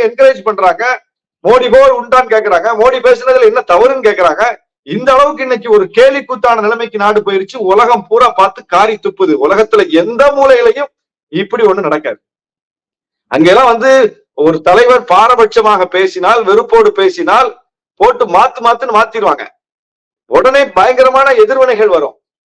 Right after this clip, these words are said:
உலகமே காரி உமிழும். அந்த தலைவர் அப்புறப்படுத்தப்படுவார் பொது வாழ்க்கையில இருந்து. இது உலகம் முழுவதும் பார்க்கிறோம். ட்ரம்ப்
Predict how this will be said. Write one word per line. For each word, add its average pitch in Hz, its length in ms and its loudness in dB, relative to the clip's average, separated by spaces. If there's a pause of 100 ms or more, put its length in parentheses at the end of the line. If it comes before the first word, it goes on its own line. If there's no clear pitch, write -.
(180)
உலகமே 269 480 2
காரி 240 300 0 (100)
உமிழும். 220 420 -4 (260)
அந்த 165 240 0
தலைவர் 262 440 2
அப்புறப்படுத்தப்படுவார் 226 920 0
பொது 196 120 0
வாழ்க்கையில 208 360 0
இருந்து. 156 240 -6
இது 160 160 -14
உலகம் 285 320 0
முழுவதும் 285 360 2
பார்க்கிறோம். 190 400 -2
ட்ரம்ப் 240 260 -2